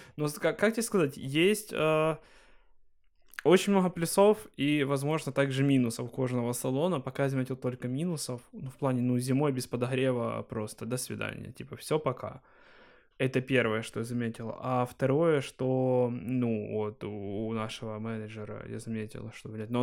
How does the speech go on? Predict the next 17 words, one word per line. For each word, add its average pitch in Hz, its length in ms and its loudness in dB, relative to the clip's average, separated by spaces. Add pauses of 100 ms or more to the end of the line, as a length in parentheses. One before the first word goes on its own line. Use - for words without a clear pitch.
она, 123 160 2
она 131 200 4
трескается. 131 760 0
Ну, 113 120 -6
я, 117 180 -2
может, 147 260 2
это 139 80 4
просто 143 260 0
ты, 127 280 -2
когда 123 240 2
очень 214 420 6
много 147 220 0
ездишь, 117 340 -4
как - 200 -16
Леша, 117 320 -4
ну, 113 140 -6
типа, 113 360 -4